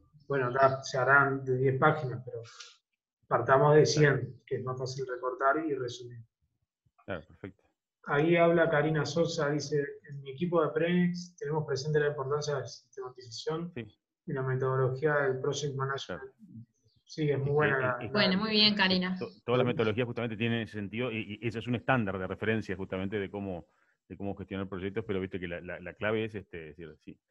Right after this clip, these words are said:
Speaker 2: sin documentar, me-, sin medir o documentar no es posible registrar avance y no es posible sobre todo ap-, aprender de lo hecho y,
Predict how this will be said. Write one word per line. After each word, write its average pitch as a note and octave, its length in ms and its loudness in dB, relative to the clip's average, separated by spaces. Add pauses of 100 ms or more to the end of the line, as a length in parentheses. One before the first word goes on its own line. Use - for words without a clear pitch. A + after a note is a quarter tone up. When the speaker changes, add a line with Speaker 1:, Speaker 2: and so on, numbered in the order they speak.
(140)
Speaker 2:
sin G#2+ 160 -10
documentar, G#2+ 640 0 (340)
me-, G2+ 200 -6
sin G2+ 160 -8
medir A#2+ 240 0
o A2 60 0
documentar G2+ 440 -4
no A2+ 120 -2
es G2+ 60 -8
posible G#2 340 -4
registrar F#2 360 -4
avance G#2 380 -4
y A2 40 -4
no G2+ 80 -2
es G2 60 -10
posible G#2+ 300 -6
sobre F#2+ 160 -8
todo G#2 140 -2
ap-, - 140 -10
aprender G2+ 520 -2
de A2 100 -2
lo G#2 140 -2
hecho A2 320 -4
y, F2 200 -10